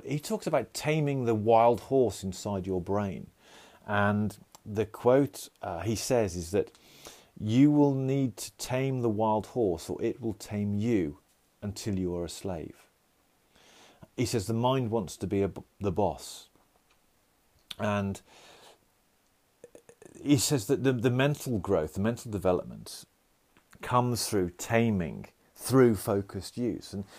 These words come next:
he recommends a couple of things to do that. The first thing he recommends is coming up with ten ideas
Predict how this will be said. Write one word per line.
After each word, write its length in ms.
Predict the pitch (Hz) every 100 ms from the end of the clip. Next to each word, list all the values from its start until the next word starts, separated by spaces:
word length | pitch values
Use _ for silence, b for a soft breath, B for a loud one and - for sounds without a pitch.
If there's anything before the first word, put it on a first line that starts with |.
| B
he 100 | 143
recommends 600 | 151 147 147 131 120 107
a 40 | 110
couple 360 | 120 117 127
of 80 | 107
things 320 | 104 95 87
to 80 | 92
do 240 | 87 101
that. 200 | 87 62 - B B B
The 80 | 113
first 280 | 165 196 -
thing 120 | 170
he 40 |
recommends 440 | 139 127 110 101 95
is 80 |
coming 280 | - 127 127
up 80 | -
with 180 | 101 -
ten 260 | - 131 123
ideas 640 | 117 110 113 98 87 -